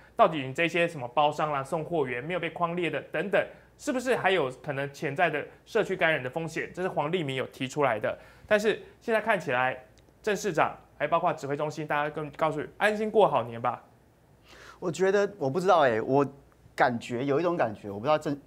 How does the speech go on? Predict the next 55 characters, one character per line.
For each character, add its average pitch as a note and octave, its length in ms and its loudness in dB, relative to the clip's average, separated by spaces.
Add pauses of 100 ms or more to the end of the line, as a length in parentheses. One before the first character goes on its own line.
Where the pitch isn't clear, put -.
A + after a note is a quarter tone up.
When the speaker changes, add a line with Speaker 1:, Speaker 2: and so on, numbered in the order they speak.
Speaker 2:
赵 C3+ 140 0
先 C3+ 60 -6
有 A#2+ 40 -6
没 A2 60 -6
有 A2 40 -6
这 A#2 60 -4
样 A2 80 -4
觉 F2+ 100 -12
得， F#2+ 60 -8
我 A2+ 60 -4
觉 D3 80 -4
得 G3+ 80 2
陈 D3 200 -4
时 D3 80 -6
中 D#3+ 160 0
应 E3+ 60 -4
该 E3 100 2
快 D#3 160 -2
下 C#3 200 0
课 B2+ 260 -8
了 C#2+ 80 -10
欸。 - 80 -12 (280)
Speaker 1:
哦。 C#3 260 0 (160)
Speaker 2:
对， B2+ 140 2
就 D#3+ 80 -4
是 F#3+ 140 -2
他 F3+ 180 2
已 D#3+ 60 0
经 E3+ 240 -6
撑 F#3 180 -2
了 - 80 -4
一 G3+ 80 -4
年 C3 200 -2
了。 A2 60 -6
一 G3 100 -4
方 F#3 180 2
面， F#3 100 0
我 F3+ 80 4
觉 - 120 -6
得 A#2 60 -4
他 D#3 140 2
的 D3+ 80 0 (120)
精 D#3 200 -6
神 B2 220 -2
跟 C#3 160 -2
体 A2+ 160 -12
力 B2+ 100 -2
应 C3 120 0
该 C3+ 120 4
已 G#2 40 -4
经 A2 120 -8
到， A2+ 220 0
到 A#2+ 220 4
极 G#2 240 -10
限。 - 240 -6